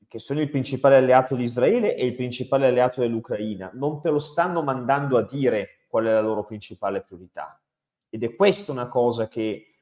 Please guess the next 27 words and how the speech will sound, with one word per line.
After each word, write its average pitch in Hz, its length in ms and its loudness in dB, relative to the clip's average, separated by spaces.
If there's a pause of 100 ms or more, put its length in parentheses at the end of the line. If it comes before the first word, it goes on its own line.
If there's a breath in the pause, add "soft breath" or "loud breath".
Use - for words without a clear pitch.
(120)
dovrebbe 123 460 2
farci 120 360 -2
pensare 104 540 -4
tutti. 85 580 -14
Cioè, 120 400 -4 (760)
noi 226 180 2
ci 220 100 -6
siamo 156 320 -2
raccontati 139 840 2
un 113 200 -6
conflitto 165 640 -4
ucraino 170 760 2
come 135 760 0 (460)
il 131 160 -8
conflitto 165 560 4
apocalittico, 139 920 2
il 113 80 0
conflitto 147 560 0
che 147 100 6
avrebbe 127 800 2
definito 143 720 0
la 127 120 8
nostra 110 500 -2
epoca. 85 720 -8
Come 202 280 2
sai, 147 720 2
io 147 500 0